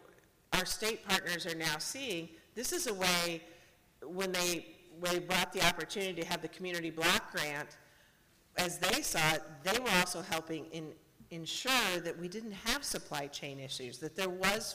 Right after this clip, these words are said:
food, because many of those rural communities and urban, we have some urban communities, they're food deserts. And, you know, maybe we've got older c-,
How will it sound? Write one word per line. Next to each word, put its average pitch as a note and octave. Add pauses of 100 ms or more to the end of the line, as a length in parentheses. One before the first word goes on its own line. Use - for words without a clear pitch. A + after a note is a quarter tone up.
food, D3+ (340)
because G3+
many A#3
of G#3+
those F3
rural F#3
communities G#3
and C4+
urban, F#3+ (480)
we F#3
have G#3
some G3+ (100)
urban D4+
communities, E3+
they're C4
food D#4+
deserts. - (560)
And, F#3+
you F#3
know, F#3+
maybe G3
we've G#3+
got G3+
older G#3
c-, -